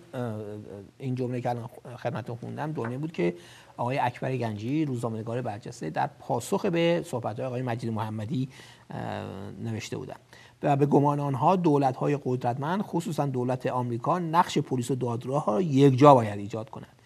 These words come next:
نیروی رهایی بخش، نی-، نیروی رهایی بخش ارتش آمریکاست.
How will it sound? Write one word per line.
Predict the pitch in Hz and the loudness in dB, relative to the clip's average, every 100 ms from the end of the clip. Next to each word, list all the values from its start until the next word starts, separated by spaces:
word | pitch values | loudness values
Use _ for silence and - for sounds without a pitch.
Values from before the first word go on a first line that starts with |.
| - - - - - | -20 -20 -20 -16 -6
نیروی | 139 143 170 185 | 0 4 6 6
رهایی | 160 143 135 135 | 6 6 4 2
بخش، | 135 - - | 0 -2 -10
نی-، | 123 120 131 - | -2 0 0 0
نیروی | 131 131 135 131 | 0 2 2 2
رهایی | 127 127 123 | 0 -2 -2
بخش | 135 135 - - | 0 0 0 0
ارتش | 139 - 170 - | 2 2 0 0
آمریکاست. | 120 104 - - - | -2 -4 -8 -12 -12